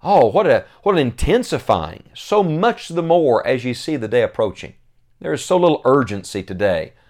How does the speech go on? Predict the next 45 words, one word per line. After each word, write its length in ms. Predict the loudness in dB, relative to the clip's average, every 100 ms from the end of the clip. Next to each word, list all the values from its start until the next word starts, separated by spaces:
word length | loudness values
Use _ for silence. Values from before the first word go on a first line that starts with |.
| _ -6
among 240 | -4 2
God's 280 | 4 4 0
people, 340 | -8 -6 -8
so 140 | -4 -2
little 140 | -2
fervency. 840 | -4 0 2 2 -2 -10 -16 -18 -20 _ _ _ _
This 240 | -4 -2 -2
is 160 | -4
the 80 | -2
moment 520 | 2 4 2 -2 -10 _ _
where 160 | 0 4
that 160 | 6
ought 100 | 6
to 120 | 4 2
intensify. 720 | -2 -2 -2 -4 -6 -8 -10 -12 _ _ _ _ 2
This 240 | 2 2
is 120 | 0
the 80 | 2
moment 440 | 4 4 4 0
that 100 | -2
the 60 | -4
fire 500 | 0 2 4 6 4
ought 60 | 2
to 80 |
be 120 | 0 -2
burning. 540 | 2 2 2 -4 -6
Rekindle 460 | -6 -6 -8 -4 -4
the 100 | -4
fire 340 | 0 0 0
in 60 | -2
your 160 | 0
own 240 | 0 -2 -6
soul. 560 | -4 0 0 0 -2
Allow 200 | -2 -2
yourself 420 | -4 -4 0 0
to 80 | 0
get 160 | -8 -8
stirred 340 | -2 2 4
up 120 | 4
about 220 | 2 0 0
the 60 |
Lord 320 | 2 4 2
and 100 | 0
spiritual 460 | -8 -4 -4 -4 -6
things. 500 | -4 -4 -4 -10